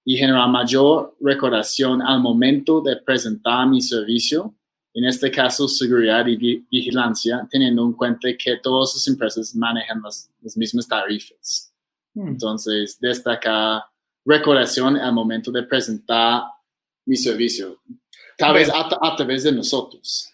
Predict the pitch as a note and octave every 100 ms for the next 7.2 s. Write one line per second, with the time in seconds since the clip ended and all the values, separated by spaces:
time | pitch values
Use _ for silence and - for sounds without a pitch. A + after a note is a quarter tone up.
0 | _ - - G3+ C3+ - - - _ F#3
1 | F3 C#3 C3 - E3 D#3+ D#3 D#3 E3 E3+
2 | E3 F3 G#3 G#3+ A#3 A#3 - - D#3+ D#3+
3 | F3+ F#3 G3+ E3 D3+ D3+ E3 E3+ E3 E3+
4 | E3+ D#3+ C3 A2+ A#2+ - - _ _ _
5 | _ _ _ _ _ - D3+ E3 D3+ F3+
6 | D3+ D3+ F3+ F3+ D3 D#3 C#3 C#3 C#3+ C#3
7 | - -